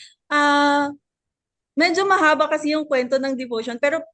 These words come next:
pipilitin ko pong paikliin. So, kasi nag-start po talaga yung devotion ko sa Our Lady of the Pillar. I think batang-bata pa po talaga ako nun. Ah, natatandaan ko kasi meron pong school sa tabi ng aming parish. Ito po ay Catholic school. Dun po ako nag-aral.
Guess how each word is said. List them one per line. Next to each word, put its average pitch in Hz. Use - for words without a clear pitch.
pipilitin 311
ko 277
pong 247
paikliin. 196
So, 240
kasi 294
nag-start 294
po 277
talaga 262
yung 254
devotion 226
ko 208
sa 208
Our 233
Lady 226
of 214
the 214
Pillar. 190
I 233
think 269
batang-bata 226
pa 208
po 202
talaga 185
ako 175
nun. 175
Ah, 202
natatandaan 262
ko 226
kasi 254
meron 339
pong 294
school 214
sa 247
tabi 247
ng 240
aming 220
parish. 185
Ito 208
po 202
ay 190
Catholic 277
school. 196
Dun 240
po 240
ako 220
nag-aral. 196